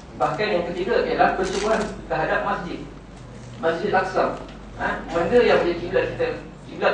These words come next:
pertama Islam, telah dirampas ataupun diceroboh dan hari ini semakin roboh. Dan keempat ialah kita nampak bagaimana tebing barat di, tebing di Dina, ha,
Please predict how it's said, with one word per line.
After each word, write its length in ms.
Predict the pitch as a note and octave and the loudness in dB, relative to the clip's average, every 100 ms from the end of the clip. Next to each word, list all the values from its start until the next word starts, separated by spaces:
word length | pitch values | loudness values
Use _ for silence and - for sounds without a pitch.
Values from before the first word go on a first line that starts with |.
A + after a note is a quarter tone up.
| F3 | 4
pertama 300 | F3+ - - | 4 4 0
Islam, 260 | - - - - C#5 - A#4 A4+ - - - - - - - F3 | 4 4 2 -4 -6 -4 -2 -4 -4 -6 -8 -12 -14 -16 -10 2
telah 140 | F#3 | 4
dirampas 440 | E3 D#3+ D#3+ G3 - | 6 4 6 6 4
ataupun 360 | D#3 - E3+ G#3+ | 2 0 -2 0
diceroboh 480 | G3 G3 G#3 F3 - - | 0 2 2 4 2 2
dan 160 | E3 | 2
hari 180 | F3 F3 | 4 0
ini 60 | - | -2
semakin 340 | - F#3+ G#3+ F#3+ | 0 2 6 6
roboh. 320 | F3+ - - - - - - - | 6 2 -2 -10 -12 -14 -14 -2
Dan 160 | F3 G3 | 2 2
keempat 420 | F3 E3 A#3 C4+ - - | 2 2 6 6 6 0
ialah 220 | - - - | 0 0 0
kita 80 | - | 0
nampak 340 | C#3 C#3+ F#3+ E3+ | 0 4 4 6
bagaimana 480 | E3 E3+ G3 G#3 F3+ | 4 2 0 0 0
tebing 400 | - G3 - - | 2 2 4 4
barat 260 | B3+ F3+ F#3+ | 6 6 4
di, 80 | - - - - - - | 0 -8 -12 -14 -14 -4
tebing 320 | B4 - G#4 | -2 0 2
di 100 | E4+ E3+ F#3+ | 2 0 -2
Dina, 160 | C4 D4 - - - - | -4 -6 -10 -10 -8 -2
ha, 40 | - | 0